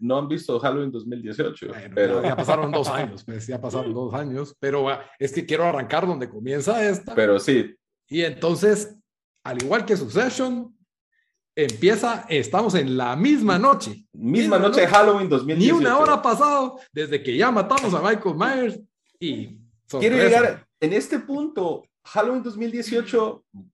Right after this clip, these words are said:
Speaker 1: buenísima película de horror,
Speaker 2: Buenísima,
Speaker 1: me encantó.
Speaker 2: buenísima.
Speaker 1: Y cuando ahorita Halloween Kills toma desde ahí, yo dije, "Va a estar buena esta onda", porque dije, si,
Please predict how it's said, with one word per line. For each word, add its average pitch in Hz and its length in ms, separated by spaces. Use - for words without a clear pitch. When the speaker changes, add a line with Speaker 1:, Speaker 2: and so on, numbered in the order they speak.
Speaker 1:
buenísima 117 880
película 147 360
de 123 60
horror, 120 220
Speaker 2:
Buenísima, 175 340
Speaker 1:
me 117 60
encantó. 117 420
Speaker 2:
buenísima. 190 380
Speaker 1:
Y 170 120
cuando 156 340
ahorita 180 400
Halloween 202 400
Kills 214 320
toma 185 300
desde 123 260
ahí, 156 180
yo 185 120
dije, 151 320
"Va 127 140
a - 20
estar 98 300
buena 117 260
esta 107 240
onda", 110 280
porque 101 280
dije, 120 240
si, 104 200